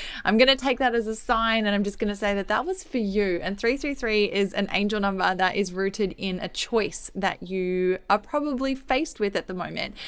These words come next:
Maybe you've got a choice that you need to be making, and it's just reminding you to really trust your higher self, trust your intuitive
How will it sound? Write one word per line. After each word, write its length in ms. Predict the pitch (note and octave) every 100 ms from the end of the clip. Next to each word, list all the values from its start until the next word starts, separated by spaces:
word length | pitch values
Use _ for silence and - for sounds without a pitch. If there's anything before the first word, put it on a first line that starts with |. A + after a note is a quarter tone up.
| - G#3
Maybe 220 | G#3+ G#3
you've 140 | G#3+
got 120 | G#3+
a 40 | G3+
choice 360 | - G#3+ G3+
that 140 | - -
you 80 | F#3
need 180 | F#3+
to 80 | F#3+
be 100 | G3
making, 560 | G#3 B3 B3 C4 A#3+ A#3
and 160 | F#3+
it's 220 | G3 G3+ -
just 180 | A#3
reminding 540 | A#3+ A3 F#3+ F#3 G3 F#3+
you 240 | F#3 F#3
to 320 | - A3 G3+
really 260 | F#3 G#3 A#3
trust 340 | - G3+ -
your 120 | G#3 G3
higher 280 | F3+ F3+
self, 720 | F#3 - B3+ B3 A#3 - - -
trust 240 | A3 G#3+
your 80 | A3
intuitive 240 | A3+ A#3+